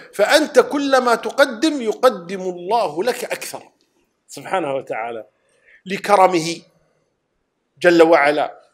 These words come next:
لأنه الكريم سبحانه وتعالى. بمجرد أن ت-، تتقدم إلى الله بأي شيء في المقابل الله يقدم لك كل شيء. أنت تتقدم بشيء يسير، يعني ما، ما، آه،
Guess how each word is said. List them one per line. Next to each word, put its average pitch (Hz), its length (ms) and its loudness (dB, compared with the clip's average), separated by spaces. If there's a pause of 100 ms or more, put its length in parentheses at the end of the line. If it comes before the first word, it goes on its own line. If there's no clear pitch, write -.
(240)
لأنه 175 440 -2
الكريم 156 680 -4 (320)
سبحانه 156 420 -4
وتعالى. 139 260 -4 (240)
بمجرد 220 500 4
أن 240 220 0
ت-، 220 80 -4
تتقدم 226 640 -2
إلى 226 140 0
الله 226 240 2
بأي 233 480 0
شيء 330 640 4 (280)
في 202 100 -2
المقابل 196 580 2
الله 175 360 -2
يقدم 165 640 -8
لك 202 380 -8 (100)
كل 240 360 -8
شيء. 120 280 -12 (1400)
أنت 320 180 -4
تتقدم 220 560 -6
بشيء 180 300 -8
يسير، 156 280 -8 (140)
يعني 208 300 -12 (440)
ما، 226 240 -10
ما، 220 200 -12
آه، 202 680 -6